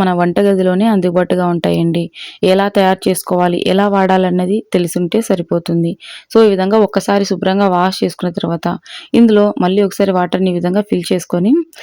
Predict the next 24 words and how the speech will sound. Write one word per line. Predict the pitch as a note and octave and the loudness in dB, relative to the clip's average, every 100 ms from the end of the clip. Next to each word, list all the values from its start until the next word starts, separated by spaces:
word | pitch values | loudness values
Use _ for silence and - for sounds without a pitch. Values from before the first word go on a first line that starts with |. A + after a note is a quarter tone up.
| - - F#3 | -20 -6 -2
ఒక | G3 - | -2 0
చిన్న | A3 B3 G#3+ | 2 4 4
లిడ్‌ని | G3 G#3 | 2 0
క్లోజ్ | G3 F#3+ F#3+ | 2 2 2
చేసి | F#3 G3+ G3 F#3+ | -2 2 2 4
ఓవర్ | G#3+ G#3+ | 4 4
నైట్ | G#3 G#3 F#3 | 2 0 0
అలాగే | F3+ F3+ G#3+ | 0 0 0
వదిలేసేయండి. | F#3 F3 F3 - F3 E3+ E3 - - - - B3+ | 0 0 -2 -2 -2 0 -2 -6 -12 -14 -2 2
ఈ | B3 | 2
విధంగా | A3 A3 G#3+ F#3+ | 2 2 2 2
వారానికి | F#3+ A3 G#3+ G3+ G#3+ F#3+ | 2 2 2 2 0 0
రెండు | G3+ A3 | 0 0
సార్లు | G#3+ G#3 F#3+ | 0 0 0
అప్లై | F#3+ G3 F#3+ | 0 0 0
చేసుకుంటూ | F3+ F#3+ F3+ F#3+ | -2 -4 0 0
ఉన్నట్లయితే | F3+ E3+ F3+ F3 F3+ F3 - - - _ A#3 | 0 -2 -2 -2 -4 -6 -12 -20 -20 _ 2
క్లియర్గా | A3+ A#3+ A#3+ B3+ A#3 | 4 4 4 0 2
పోతుందండి. | G#3 G#3 G3+ G3 F#3+ B3 - - | 0 2 2 2 2 -2 -4 -4
So, | G#3 G3 | 0 2
ఉదయానికంతా | G3 A3 A3 G#3 G3 B3+ D#4+ - | 4 4 4 2 0 0 0 0
ఈ | G3+ | 2
విధంగా | G3 G3 A3 C4+ | 2 2 2 2
మంచిగా | G3+ F3+ G#3+ | 2 2 2